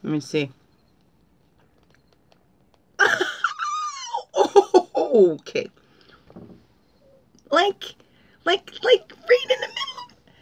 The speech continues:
Like right in here. Felt something. Felt something. Trying to twist. Everything's so connected. Wow, you don't even realize it. I, ah, there we go. Oh,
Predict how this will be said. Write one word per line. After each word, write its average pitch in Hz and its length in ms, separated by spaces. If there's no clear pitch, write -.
Like 587 220
right 571 180
in 330 80
here. 294 360
Felt - 240
something. 277 420
Felt 622 160
something. 277 340
Trying 294 260
to 247 80
twist. 262 420
Everything's 302 460
so 269 180
connected. 247 680
Wow, 262 220
you 240 140
don't 285 180
even 208 260
realize 185 360
it. - 100
I, 240 240
ah, 247 460
there 202 120
we 170 80
go. 139 140
Oh, 254 400